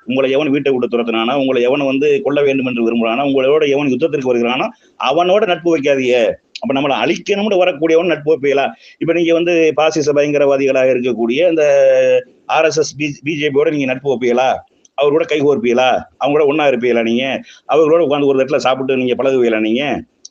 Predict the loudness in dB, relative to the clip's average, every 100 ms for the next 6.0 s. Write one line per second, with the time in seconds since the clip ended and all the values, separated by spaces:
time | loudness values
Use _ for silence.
0 | _ -4 -2 -2 -2 -2 0 0 0 -2
1 | -2 -2 0 0 0 0 -2 -2 -2 0
2 | 0 0 0 -2 0 0 0 0 0 -2
3 | 0 -2 -2 -4 -4 -6 -10 _ _ _
4 | _ _ _ -4 -2 -2 -2 -2 0 0
5 | 0 0 -2 0 2 2 0 0 -2 -4